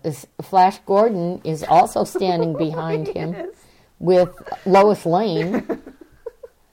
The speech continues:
Speaker 1: Uh,
Speaker 2: The thing that now, just from a com-, comic book point of view, Spock's, um, word balloon has an exclamation point after it.
Speaker 1: Yes,
Speaker 2: I don't
Speaker 1: and Vidifax is
Speaker 2: and
Speaker 1: bold
Speaker 2: Vidifax is
Speaker 1: italic.
Speaker 2: Spock doesn't talk like that.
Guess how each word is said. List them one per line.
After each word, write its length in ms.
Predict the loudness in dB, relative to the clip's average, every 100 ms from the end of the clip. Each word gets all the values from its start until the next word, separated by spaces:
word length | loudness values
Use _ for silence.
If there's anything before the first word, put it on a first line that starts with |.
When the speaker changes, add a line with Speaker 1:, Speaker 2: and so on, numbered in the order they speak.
| _ _ -2
Speaker 1:
Uh, 580 | 0 2 0 0 -2 -4
Speaker 2:
The 80 | -6
thing 180 | -12 -12
that 180 | -10
now, 360 | -8 -6 -8 -10 -10
just 220 | -10 -8
from 180 | -8 -4
a 140 | -6 -8 _
com-, 360 | -20 -16 -16 -12
comic 320 | -8 -8 -10
book 160 | -14 -14
point 160 | -14
of 80 | -12
view, 260 | -10 -12 -14 _ _ -20
Spock's, 720 | -10 -6 -6 -8 -18 -20 _ _ _ _ -8
um, 260 | -6 -10
word 340 | -8 -6 -6 -6
balloon 360 | -10 -10 -14
has 280 | -14 -10 -10
an 80 | -10
exclamation 720 | -12 -14 -14 -12 -10 -12 -18
point 320 | -18 -18 -18 -18
after 320 | -20 -12 -2
it. 120 | 4
Speaker 1:
Yes, 220 | 6 6
Speaker 2:
I 80 | 4
don't 120 | 2
Speaker 1:
and 80 | 6
Vidifax 640 | 6 6 4 4 2 2 -2
is 80 |
Speaker 2:
and 100 | 2
Speaker 1:
bold 180 | 4 6
Speaker 2:
Vidifax 140 | 6 4
is 40 |
Speaker 1:
italic. 280 | 2 2 0 -6
Speaker 2:
Spock 320 | -6 -4 -4
doesn't 280 | -8 -8 -12
talk 300 | -12 -12 -12
like 200 | -14 -14
that. 280 | -14 -14